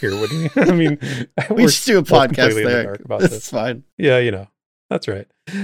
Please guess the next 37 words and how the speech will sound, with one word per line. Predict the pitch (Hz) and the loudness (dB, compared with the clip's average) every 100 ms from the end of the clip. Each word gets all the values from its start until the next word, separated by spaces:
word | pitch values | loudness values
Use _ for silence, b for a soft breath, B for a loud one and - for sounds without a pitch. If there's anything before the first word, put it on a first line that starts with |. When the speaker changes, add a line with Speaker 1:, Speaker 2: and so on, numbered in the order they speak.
| 160 | -2
Speaker 1:
Uh, | 123 | 0
we | 123 139 | 2 2
are | 135 | 2
still | 196 208 | 2 2
playing | 165 131 | 2 0
Embers | 120 113 | 0 -4
Adrift, | 117 110 113 | -4 -4 -4
a | 117 | -4
game | 113 | -4
I | 107 | -4
do | 131 113 | -4 -4
know | 110 104 | -4 -4
much | 165 - | -4 -2
more | 143 107 | -2 -2
about | 104 104 113 | -2 -4 -4
and | 123 110 | -6 -8
am | 104 | -8
enjoying | 110 107 156 160 110 | -12 -2 2 2 0
a | |
heck | - 135 | -6 -10
of | - | -10
a | |
lot. | 98 95 101 - _ - | -10 -8 -10 -12 _ -4
Um, | 117 104 110 - | -4 -4 -8 -4
nine | 127 110 107 110 | -2 0 -2 -4
P | - 117 | -6 -4
M | 110 113 | -2 -4
on | 120 107 104 | -6 -6 -8
Tuesday | - 135 113 120 107 | -4 -4 -2 -2 -2
night | 110 156 - | -2 -4 -6
on | 123 110 | -6 -4
our | 104 95 | -4 -6
Twitch | - - | -8 -10
channel | - 117 156 | -6 -4 -4
and | 202 104 101 | -6 -10 -6
Thursday | 110 113 117 107 | -2 -2 -2 -4
night | 107 107 | -4 -6